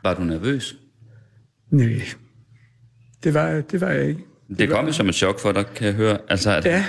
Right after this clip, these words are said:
Speaker 1: da han pludselig døde der.
Speaker 2: Absolut. Det var
Speaker 1: Ja.
Speaker 2: en katastrofe. Det var, det var meget ulykkeligt, og det var meget ulykkeligt for min mor, der lige var blevet halvtreds, ikke? Altså, det var ikke, det var ikke spor sjovt.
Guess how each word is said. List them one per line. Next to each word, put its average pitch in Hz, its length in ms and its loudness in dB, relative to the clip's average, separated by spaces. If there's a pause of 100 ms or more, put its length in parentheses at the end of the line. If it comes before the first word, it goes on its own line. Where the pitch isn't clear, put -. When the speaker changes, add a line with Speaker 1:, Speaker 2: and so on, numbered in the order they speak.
Speaker 1:
da 101 60 -2
han 95 120 0
pludselig 113 440 -2
døde 98 220 2
der. - 80 -2
Speaker 2:
Absolut. 156 680 2
Det 151 100 2
var 160 120 2
Speaker 1:
Ja. 156 60 0
Speaker 2:
en 143 160 0
katastrofe. 139 540 -2
Det 147 160 -2
var, 147 180 2
det 127 280 -4
var 147 40 2
meget 127 240 2
ulykkeligt, 190 460 0
og 170 120 0
det 143 80 4
var 151 60 2
meget 151 200 2
ulykkeligt 180 380 0
for 202 80 -2
min 156 140 2
mor, 156 200 2
der 185 100 0
lige 175 160 0
var 190 60 2
blevet 175 200 2
halvtreds, 160 440 0
ikke? 202 260 -4
Altså, 151 220 0
det 156 140 0
var 156 80 4
ikke, 165 140 0 (960)
det 165 80 2
var 151 40 4
ikke 165 120 0
spor 175 200 -2
sjovt. 190 340 -2